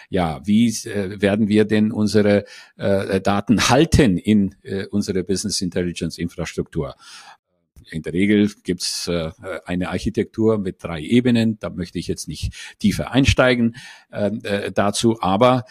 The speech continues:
das sind, äh, das ist da, dann die Aufgabe von Architekten, sich,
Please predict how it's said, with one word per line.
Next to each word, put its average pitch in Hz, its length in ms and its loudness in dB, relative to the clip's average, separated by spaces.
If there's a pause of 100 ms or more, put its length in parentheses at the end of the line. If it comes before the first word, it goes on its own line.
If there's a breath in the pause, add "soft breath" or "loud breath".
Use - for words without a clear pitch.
(120 loud breath)
das 101 180 -4
sind, 117 360 -2
äh, 107 640 -2
das 107 200 0
ist - 180 -2
da, 113 140 -2
dann 104 220 -2
die 92 160 -4
Aufgabe 95 560 -2
von 87 440 -6
Architekten, 120 720 -4
sich, - 400 -4